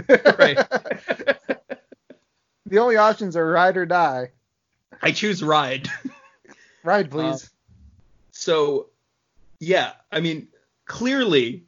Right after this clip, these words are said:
Speaker 1: Jesus chain has changed things. I mean, she's come back to him. She was, like, drawn to him.
Speaker 2: Yeah.
Speaker 1: Remember, she, he did not have Jesus chain when she left him. Now he has
Speaker 2: Or
Speaker 1: Jesus chain, and she's back, like that.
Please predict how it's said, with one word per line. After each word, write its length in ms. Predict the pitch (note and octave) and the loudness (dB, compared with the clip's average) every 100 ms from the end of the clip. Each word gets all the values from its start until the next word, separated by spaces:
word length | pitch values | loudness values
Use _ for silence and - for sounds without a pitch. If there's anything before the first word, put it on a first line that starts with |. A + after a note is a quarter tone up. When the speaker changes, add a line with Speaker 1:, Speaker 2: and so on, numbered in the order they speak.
| _ | _
Speaker 1:
Jesus 420 | - G#3 G#3+ G3+ | -2 0 0 -4
chain 260 | - F3 D#3 | -2 -2 0
has 140 | C#3 | -4
changed 340 | - D3 E3+ E3+ | -2 0 0 -4
things. 220 | A#2 - | -10 -6
I 60 | D3+ | -2
mean, 120 | D#3 | -2
she's 240 | D3 G3 E3+ | -2 -4 -4
come 300 | - A#3+ F3 | -2 0 0
back 300 | D3+ A#3+ - | 0 0 -2
to 140 | D3+ | -8
him. 120 | A2+ | -8
She 120 | - G3 | -12 -8
was, 80 | F#3 | -4
like, 140 | G3 | -6
drawn 420 | E3 B2+ D3+ G#3 D#3+ | -4 -4 -2 -2 -2
to 80 | |
him. 340 | B2 A#2 C#3 - _ _ _ _ _ - | -6 -10 -18 -20 _ _ _ _ _ -12
Speaker 2:
Yeah. 60 | D#3 | -2
Speaker 1:
Remember, 220 | F3+ A#3 | 0 0
she, 260 | - F#3+ - | -4 -10 -12
he 120 | - E3 | -16 -12
did 280 | C3+ C4+ | -6 -4
not 200 | D4 C4 | 0 -2
have 220 | C4+ A#3 G3+ | 2 0 0
Jesus 400 | F3 B3+ A3+ F3+ | -4 -4 -6 -6
chain 240 | F3+ D#3+ | -6 -4
when 120 | D#3+ | -6
she 140 | E3 E3+ | -8 -4
left 320 | D#3+ G#3+ - | 0 0 0
him. 280 | C#3+ - - _ _ _ _ _ _ _ _ - _ - | -8 -8 -18 _ _ _ _ _ _ _ _ -20 _ -8
Now 280 | C#3 G3+ | -2 0
he 160 | A#3+ B3+ | 0 0
has 200 | A3+ G3 | 0 -2
Speaker 2:
Or 20 | |
Speaker 1:
Jesus 420 | C#3 G#3+ G#3+ F#3+ - | -4 -6 -6 -10 -10
chain, 340 | F3+ F3 F3 | -6 -4 -4
and 220 | - D3 | -4 -6
she's 220 | D3+ E3+ | -6 -10
back, 380 | - D3+ A#2+ - _ | -2 -2 -2 -12 _
like 240 | C#3 C#3+ | -2 0
that. 280 | F3+ C#3 A#2 | 0 -2 -4